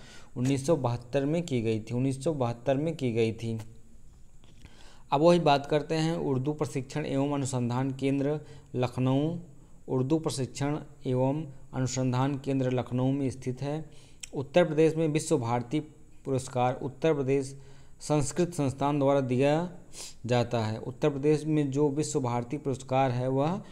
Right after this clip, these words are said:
उत्तर प्रदेश संस्कृत संस्थान द्वारा दिया जाता है।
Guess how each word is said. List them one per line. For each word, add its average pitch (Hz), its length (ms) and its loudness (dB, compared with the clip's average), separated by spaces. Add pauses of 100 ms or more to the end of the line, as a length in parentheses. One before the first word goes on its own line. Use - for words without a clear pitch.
(240)
उत्तर 147 360 0
प्रदेश 135 320 0
संस्कृत 139 440 0
संस्थान 131 560 -2
द्वारा 127 420 2 (300)
दिया 143 260 8
जाता 113 340 2
है। 104 340 -6